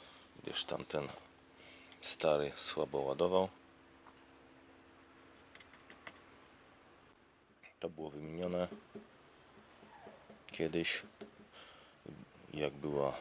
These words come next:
ciepła M Z ka, jak troszkę pojeździłem. Jak zgasiłem, to później n-, nie można było odpalić.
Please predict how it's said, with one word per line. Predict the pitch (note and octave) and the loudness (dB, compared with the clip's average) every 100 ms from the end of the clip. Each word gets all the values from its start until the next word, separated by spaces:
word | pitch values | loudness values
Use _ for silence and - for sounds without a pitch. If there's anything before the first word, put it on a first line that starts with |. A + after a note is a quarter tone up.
| - | -2
ciepła | E2 - C#2 | -2 2 2
M | C#2 | 2
Z | D#2 - | 0 0
ka, | - D2 | 0 2
jak | C#2 - | 2 -2
troszkę | - C#2+ - | -4 -4 -4
pojeździłem. | - C#2+ D2 F2 E2 D#2+ - - - - - - - | -2 -2 2 6 6 6 0 -14 -12 -12 -14 -2 6
Jak | E2 | 6
zgasiłem, | D2 D#2+ D2+ E2+ D2+ | 8 8 8 8 6
to | D2+ | 2
później | D#2 D2 D2+ | 0 0 0
n-, | D2 - D#2+ | 0 -4 -6
nie | D#2+ D#2 D#2 | -2 2 2
można | D2+ D#2+ D2 - - | 2 4 2 2 -8
było | - D2 C#2+ | 0 4 4
odpalić. | - D#2+ F#2 G#2+ - | 8 10 10 8 4